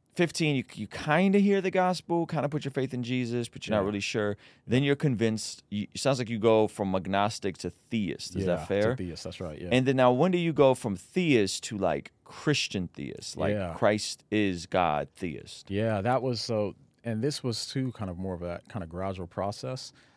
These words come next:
Speaker 2: Uh, but this is when, um, um, that same, after I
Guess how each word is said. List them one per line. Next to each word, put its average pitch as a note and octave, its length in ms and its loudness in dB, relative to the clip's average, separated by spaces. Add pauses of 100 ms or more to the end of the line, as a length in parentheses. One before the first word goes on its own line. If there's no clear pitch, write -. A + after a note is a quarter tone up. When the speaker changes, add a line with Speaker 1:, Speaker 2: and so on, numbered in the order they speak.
(140)
Speaker 2:
Uh, G2+ 220 -2
but F#2 160 -4
this C3 200 -2
is A#2 80 -6
when, G#2+ 220 -4
um, E2 340 -8 (920)
um, F2+ 480 -6 (100)
that A2 180 -6
same, G#2+ 200 -6
after G2+ 300 -4
I F2 100 -6